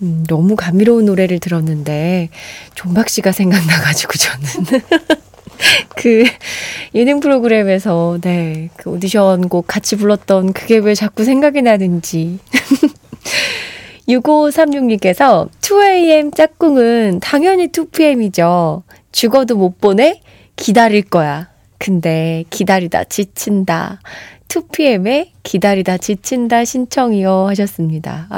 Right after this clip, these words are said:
그러니까 그룹으로 약간 커플을 묶어주셨군요. 박재은님, "죽어도 못 보내. 그러니까 오늘은 가지마."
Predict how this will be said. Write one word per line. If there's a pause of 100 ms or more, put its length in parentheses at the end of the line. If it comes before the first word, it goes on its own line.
그러니까
그룹으로
약간
커플을
묶어주셨군요. (880)
박재은님, (360)
"죽어도
못
보내. (300)
그러니까
오늘은 (220)
가지마."